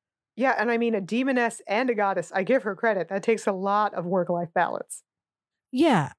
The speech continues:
Speaker 2: and handling the physiology of the various different animal parts also takes something.
Speaker 1: Yeah, sure. And when a person's soul is judged to be impure, Ammit devours it.
Speaker 2: Thank you for the sound effect.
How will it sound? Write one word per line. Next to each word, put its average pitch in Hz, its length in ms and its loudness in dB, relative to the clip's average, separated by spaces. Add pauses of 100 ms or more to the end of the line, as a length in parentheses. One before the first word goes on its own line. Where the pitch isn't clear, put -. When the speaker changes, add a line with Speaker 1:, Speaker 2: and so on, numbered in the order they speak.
(120)
Speaker 2:
and 202 140 2
handling 220 340 4
the 202 80 4
physiology 190 680 4
of 175 100 4
the 180 100 0
various 170 380 2
different 170 360 0 (280)
animal 202 320 2
parts 262 400 0
also 208 380 0
takes 202 280 0
something. 214 420 0 (340)
Speaker 1:
Yeah, 254 300 0 (200)
sure. 226 400 0 (640)
And 214 320 2
when 233 180 2
a 220 60 0
person's 302 520 -2
soul 226 680 0
is 202 200 0
judged 240 460 -2
to 240 80 -2
be 233 220 2
impure, 190 680 0 (680)
Ammit 202 440 0 (800)
devours 175 440 0
it. - 200 -4 (1500)
Speaker 2:
Thank 190 160 0
you 180 80 2
for - 80 0
the 165 100 2
sound 170 260 2
effect. - 320 -2